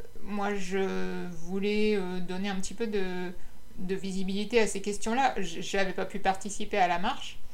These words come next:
mais je me disais, euh, je vais relayer les informations et ce qui est pas, ce qui aura trait au handicap, sachant que c'était un sujet qui nous concernait particulièrement. Et en fait, si, j'ai, j'ai vu aucune information, aucun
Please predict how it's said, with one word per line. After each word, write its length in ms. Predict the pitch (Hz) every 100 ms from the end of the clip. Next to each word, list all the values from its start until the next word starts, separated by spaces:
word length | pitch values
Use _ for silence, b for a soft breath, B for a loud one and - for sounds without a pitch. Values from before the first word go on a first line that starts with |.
| B B -
mais 80 | 180
je 100 | 190
me 100 | 175
disais, 380 | 185 214 233 226
euh, 600 | 180 170 165 160 156 156 - - - -
je 140 | 160
vais 160 | 170 185
relayer 400 | 202 202 196 220
les 160 | 202
informations 680 | 190 180 180 175 170 - 247 311 - - - - - - -
et 140 | 196
ce 100 | 208
qui 160 | - 185
est 40 |
pas, 360 | - 196 180 185
ce 140 | -
qui 100 | -
aura 160 | 185 185
trait 160 | -
au 140 | 233 208
handicap, 520 | 190 226 233 233 - - B B -
sachant 360 | 175 170 233
que 60 | 226
c'était 240 | 180 185
un 80 | 160
sujet 300 | - - 220
qui 120 | 220
nous 100 | 165
concernait 540 | - 160 - 165 175 214
particulièrement. 760 | 190 - 190 180 165 175 226 B B B B
Et 100 | 185
en 60 | 180
fait, 240 | 247 262
si, 300 | - 202 196 -
j'ai, 540 | 202 180 185 185 214 - - -
j'ai 280 | 202 190 208
vu 300 | 190 240 269 - - - - - -
aucune 580 | 233 233 - 262 262 277
information, 600 | 202 196 202 190 196 254 277 254
aucun 460 | 196 - 196 190